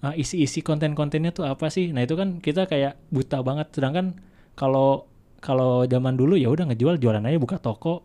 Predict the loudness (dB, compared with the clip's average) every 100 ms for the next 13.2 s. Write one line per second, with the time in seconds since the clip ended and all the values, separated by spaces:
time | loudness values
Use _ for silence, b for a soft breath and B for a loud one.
0 | -12 -2 0 2 0 -2 -6 -4 -4 -2
1 | -2 -2 -6 -6 -2 -2 -2 -4 -4 -4
2 | -4 -4 -4 -6 -4 -2 -4 -8 b b
3 | b b -4 -4 -2 -4 -2 -2 -4 -4
4 | -4 -4 -6 -4 -4 -4 -4 -4 -6 -4
5 | -4 -4 -2 -2 -2 -4 -6 -4 -2 0
6 | 2 2 0 0 -2 -2 -2 -2 -2 -4
7 | -4 -6 -6 -4 -4 -2 -4 -4 -4 -2
8 | -2 -2 -4 -4 -4 -4 -6 -10 -16 b
9 | b b b b _ _ -4 -2 2 2
10 | 2 0 -2 -2 -4 -6 -6 -6 -6 -8
11 | -6 -4 -2 -2 -4 -6 -6 -8 -6 -2
12 | -2 0 -2 -4 -6 -6 -6 -6 -6 -4
13 | -6